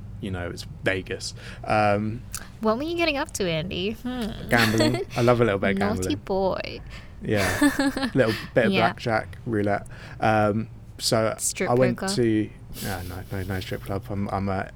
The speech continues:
Speaker 1: innocent boy.
Speaker 2: <laughs>
Speaker 1: Um,
Speaker 2: Mm.
Speaker 1: and then we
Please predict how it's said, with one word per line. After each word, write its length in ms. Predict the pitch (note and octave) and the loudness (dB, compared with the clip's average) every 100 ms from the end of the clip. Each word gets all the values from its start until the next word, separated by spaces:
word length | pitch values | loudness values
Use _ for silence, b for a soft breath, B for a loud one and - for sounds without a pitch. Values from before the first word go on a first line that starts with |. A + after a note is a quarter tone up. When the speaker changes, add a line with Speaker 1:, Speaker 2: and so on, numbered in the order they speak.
| - - | -2 0
Speaker 1:
innocent 380 | - - C4 | 2 2 2
boy. 240 | A#3+ F#3+ - | 2 0 -2
Speaker 2:
<laughs> 60 | - - - - B B B | -8 -18 -16 -16 B B B
Speaker 1:
Um, 540 | - G#2+ G#2 G2+ G2+ | 2 4 4 2 0
Speaker 2:
Mm. 380 | A#3 A#3 A3 G3+ - B B - - - - - | 0 2 2 -2 -6 B B -18 -18 -18 -12 -2
Speaker 1:
and 180 | A2+ A2 | 0 2
then 520 | G#2+ G#2 G#2+ G#2+ - - - | 2 2 2 0 -4 -10 -8
we 920 | A#2+ A2 A2 G#2+ G#2+ G#2+ G#2 G#2 G#2+ | 2 4 6 6 4 4 2 0 -4